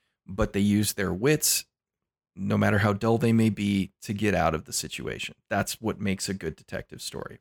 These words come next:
right? It's not about having superiority in any area. It's about a combination of wit and, and, and enough intelligence and strength and sort of cunning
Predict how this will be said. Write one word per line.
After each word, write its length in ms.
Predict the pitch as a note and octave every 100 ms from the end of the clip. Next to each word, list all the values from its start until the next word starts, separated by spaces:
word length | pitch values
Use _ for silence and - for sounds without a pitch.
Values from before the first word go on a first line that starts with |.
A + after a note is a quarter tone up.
| -
right? 160 | D2+
It's 160 | F2 -
not 160 | A2
about 280 | A#2+ A#2+ A2
having 520 | - A2 G#2+ G#2 G2+ - _ _ _ _ _
superiority 920 | - G#2+ - B2 A2 G#2+ A2 G#2+ G2
in 140 | F#2 -
any 300 | G#2+ G2 -
area. 480 | G2 F2+ A1+ G1+ - _ _ _ _ _ _ _ _ _ _ _
It's 180 | - -
about 300 | A2 G#2+ F#2
a 40 | -
combination 760 | - A#2+ A#2+ A#2 A2 - G#2
of 140 | F2 - -
wit 440 | A2 A#2+ A2 - _ _ _ _ _
and, 300 | F#2+ F2 F2+ -
and, 160 | F#2+ - -
and 200 | E2+ - _ -
enough 300 | G2+ A#2 B2
intelligence 640 | A#2+ - A#2 A2 A2+ A2
and 120 | G2
strength 520 | G2 - A2 A2 G2+ -
and 160 | F2+
sort 200 | - G#2
of 160 | F#2 -
cunning 560 | - B2 G#2+ F#2+ F2+